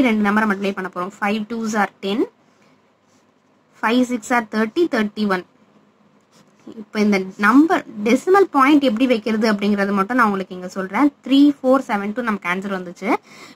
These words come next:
பாருங்க, கொஸ்டின்ல ஸ்பா-, சிக்ஸுக்கு அப்புறம் ஒரு point இருக்கு, அதாவது ஒரு number தள்ளி ஒரு point இருக்கு. இந்த செட் ஆஃப்ல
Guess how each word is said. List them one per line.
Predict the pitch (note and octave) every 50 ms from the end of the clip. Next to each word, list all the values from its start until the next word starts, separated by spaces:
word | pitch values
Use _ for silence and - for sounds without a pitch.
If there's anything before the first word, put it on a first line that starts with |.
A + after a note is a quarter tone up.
| _ -
பாருங்க, | B3 B3 C#4 D4 C#4+ C#4+
கொஸ்டின்ல | C4+ C4 C4 - E4+ E4 C#4+ A#3 G#3+ G3+ A#3 D#4 A#4 - _ - - _ _ _ _ _ - - -
ஸ்பா-, | - - _ - C4+ C4 C4+ - G#3 -
சிக்ஸுக்கு | E4 D4 - - - G4+ - - D#4
அப்புறம் | C#4+ - G4+ F#4+
ஒரு | D#4+ C#4+ G#3 -
point | A3+ A#3 B3 A3+ G#3+
இருக்கு, | G#3 G#3 - F3+
அதாவது | F#3 F#3 A3 D4+ E4 C#4 B3
ஒரு | B3+ B3+ C#4 C4+
number | B3+ B3+ B3+ E4 E4+ D#4 - C#4
தள்ளி | C#4 D4 F4 D#4+ C4+
ஒரு | G#3+ G#3 -
point | G#3 A3 A3+ G#3
இருக்கு. | G3+ G3 - - G3+ G#3+
இந்த | B3 A#3+ C#4+ C#4 -
செட் | C#4 - - C4+ C4
ஆஃப்ல | - - - A3 F#3